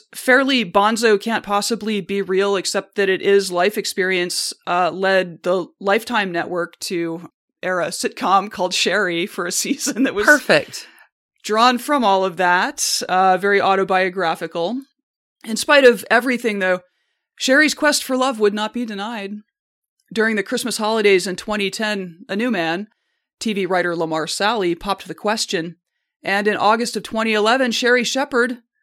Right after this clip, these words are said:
Speaker 1: was again a married woman. This one stopped working pretty quickly,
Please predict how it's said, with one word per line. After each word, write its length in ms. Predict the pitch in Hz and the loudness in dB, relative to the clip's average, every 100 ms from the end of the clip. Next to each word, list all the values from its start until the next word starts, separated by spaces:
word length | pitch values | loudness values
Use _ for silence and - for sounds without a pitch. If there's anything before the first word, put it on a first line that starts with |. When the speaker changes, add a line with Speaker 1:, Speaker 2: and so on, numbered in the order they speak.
| _ - | _ -4
Speaker 1:
was 260 | 180 220 | 0 2
again 580 | 269 269 269 240 202 185 _ _ _ | 0 -2 0 0 -2 -8 _ _ _
a 100 | 196 | -10
married 320 | 180 160 165 | -6 -6 -6
woman. 460 | 185 185 185 170 160 _ _ _ _ _ | -8 -6 -6 -8 -14 _ _ _ _ _
This 180 | 311 392 | -4 0
one 120 | 453 | -2
stopped 360 | 339 311 277 220 | 0 2 0 0
working 360 | 247 254 226 | 0 0 -4
pretty 260 | - 262 220 | -4 -4 -2
quickly, 540 | - 220 277 277 269 | 0 -2 0 -4 -6